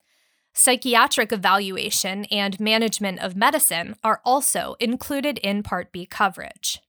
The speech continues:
But what about that space between inpatient and outpatient care? Partial hospitalization also falls under the purview of Medicare Part B.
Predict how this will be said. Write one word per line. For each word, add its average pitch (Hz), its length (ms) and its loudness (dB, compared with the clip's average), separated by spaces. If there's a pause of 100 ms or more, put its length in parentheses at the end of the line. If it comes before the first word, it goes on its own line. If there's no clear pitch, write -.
(580)
But 202 280 4
what 254 260 2
about 339 300 4
that 247 220 2
space - 520 0
between 220 720 -2
inpatient 269 840 -2 (120)
and 196 380 -2
outpatient 190 800 -2
care? - 460 -6 (800)
Partial 254 640 4
hospitalization 196 1200 -2
also 247 440 4
falls 185 560 0
under 247 260 2
the 311 100 2
purview 202 500 -2
of 208 200 -2
Medicare 185 500 -4
Part - 300 -8
B. - 280 -10